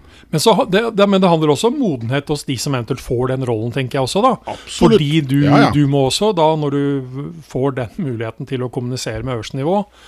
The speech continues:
Speaker 1: så må vi igjen altså snakke på et språk som gjør at, eh,
Speaker 2: Øverste nivå skjønner.
Speaker 1: at de forstår.
Speaker 2: Ja, ja.
Speaker 1: Så, og igjen kanskje at du ikke bare er der for å skremme heller, <laughs> sånn
Speaker 2: Nei, nei, det,
Speaker 1: som vi har
Speaker 2: det,
Speaker 1: tøysa med
Speaker 2: det,
Speaker 1: mange ganger, ikke sant?
Speaker 2: dette må jo,
Speaker 1: Ja.
Speaker 2: jeg håper å si, gå begge veier,
Speaker 1: Ja.
Speaker 2: eller mange veier.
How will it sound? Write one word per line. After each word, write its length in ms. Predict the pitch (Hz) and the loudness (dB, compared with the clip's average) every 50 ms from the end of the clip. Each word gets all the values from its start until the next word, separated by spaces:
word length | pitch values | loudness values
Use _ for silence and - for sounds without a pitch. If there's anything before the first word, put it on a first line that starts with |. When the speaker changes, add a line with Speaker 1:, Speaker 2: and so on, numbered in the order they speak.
| - - - | -20 -20 -14
Speaker 1:
så 120 | - - | -8 -4
må 100 | 143 139 135 | -4 -2 -2
vi 120 | 151 143 127 | -2 -2 -2
igjen 160 | 117 127 151 151 | -4 -4 -6 -6
altså 220 | 135 113 127 139 | -8 -6 -8 -8
snakke 320 | - - 143 - - - | -8 -8 -10 -10 -12 -16
på 140 | 113 - 123 | -14 -12 -12
et 60 | 127 - | -12 -12
språk 400 | - - - 117 135 143 - - | -12 -8 -4 -2 -2 -2 -2 -6
som 160 | - 143 131 | -8 -8 -6
gjør 240 | 120 110 113 127 131 | -6 -6 -6 -6 -6
at, 220 | 127 _ _ - | -8 _ _ -10
eh, 540 | 131 127 123 123 120 120 123 120 120 120 117 117 120 117 117 | -8 -6 -6 -6 -6 -6 -8 -8 -10 -10 -12 -8 -4 -2 0
Speaker 2:
Øverste 260 | 104 98 104 - - 113 | 0 0 -2 -2 -2 -2
nivå 260 | 113 110 107 104 104 | -2 0 -2 -2 -4
skjønner. 300 | - - - 156 156 165 | -4 -2 0 0 2 2
Speaker 1:
at 40 | 147 | 2
de 160 | 151 147 147 | 2 2 0
forstår. 480 | 131 - - 131 - 156 160 196 180 107 - | -2 -4 -6 -4 0 0 0 0 0 -4 -8
Speaker 2:
Ja, 140 | 73 73 98 | -10 -10 -10
ja. 120 | - 117 - - - - _ - - | -10 -12 -12 -14 -18 -20 _ -20 -10
Speaker 1:
Så, 140 | - - 143 | -4 -2 0
og 760 | 143 143 143 143 143 143 143 139 139 - - 139 139 139 143 | 0 0 0 0 -2 -2 -4 -4 -6 -6 -4 -2 0 0 0
igjen 240 | 139 135 139 160 | 0 -2 -2 -4
kanskje 340 | 156 - 143 123 117 - 139 | -4 -4 -4 -4 -4 -4 -6
at 80 | 127 - | -6 -6
du 60 | 143 131 | -6 -8
ikke 120 | - - | -6 -6
bare 240 | 123 131 127 127 117 | -4 -4 -4 -4 -4
er 40 | 117 | -6
der 80 | 120 | -6
for 100 | 117 - | -8 -8
å 80 | 139 131 | -8 -8
skremme 400 | - - - - 131 113 101 110 127 | -8 -8 -6 -6 -6 -6 -6 -8 -8
heller, 200 | 123 117 143 165 | -8 -6 -8 -10
<laughs> 480 | - - - 180 143 139 - - 135 | -10 -10 -8 -6 -6 -6 -6 -8 -8
sånn 180 | 120 - 143 135 | -8 -6 -2 2
Speaker 2:
Nei, 120 | 139 202 | 2 4
nei, 220 | 285 294 233 165 185 | 4 6 4 6 6
det, 160 | 180 196 190 | 8 6 6
Speaker 1:
som 100 | 175 - | 6 4
vi 60 | 135 - | 0 0
har 40 | |
Speaker 2:
det, 80 | - - 147 | 0 0 0
Speaker 1:
tøysa 160 | 120 - 151 135 | 0 0 0 2
med 80 | 139 | 4
Speaker 2:
det, 60 | - 175 | 4 4
Speaker 1:
mange 140 | 135 131 135 | 4 2 0
ganger, 200 | 131 135 139 147 143 | 0 0 0 -2 0
ikke 60 | 139 | 2
sant? 140 | - 151 139 | 2 2 4
Speaker 2:
dette 80 | 226 247 | 4 4
må 100 | 226 180 | 6 6
jo, 560 | 165 165 165 165 160 160 151 147 143 139 135 | 6 6 6 6 6 6 6 4 4 2 2
Speaker 1:
Ja. 100 | 113 147 - | 0 -4 -4
Speaker 2:
jeg 140 | - 185 160 | -2 0 2
håper 160 | 147 135 135 | 2 2 2
å 20 | 117 | 0
si, 400 | 127 135 131 135 131 127 123 131 135 123 123 131 139 - - - - - - - 117 - - - - - | 0 2 2 0 0 -2 -6 -10 -12 -14 -14 -16 -16 -18 -18 -18 -18 -16 -14 -14 -14 -14 -14 -14 -12 -2
gå 180 | - 131 131 127 | 2 2 4 4
begge 260 | 131 123 113 101 113 | 4 2 2 0 0
veier, 220 | 110 110 110 110 | 0 2 2 2
Speaker 1:
Ja. 60 | 110 123 | 2 2
Speaker 2:
eller 100 | 123 123 | 2 2
mange 220 | 123 117 107 104 | 2 2 0 0
veier. 240 | 104 110 113 139 147 | 0 -2 -2 -2 -4